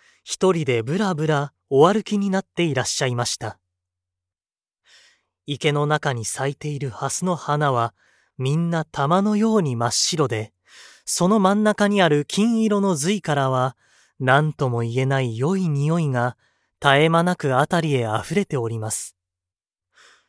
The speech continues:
極楽はちょうど朝なのでございましょう。やがてお釈迦様は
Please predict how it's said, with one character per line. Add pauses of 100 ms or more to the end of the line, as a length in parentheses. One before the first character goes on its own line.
(300)
極
楽
は (400)
ち
ょ
う
ど (360)
朝
な
の
で
ご
ざ
い
ま
し
ょ (720)
う。 (840)
や
が
て
お
釈
迦
様
は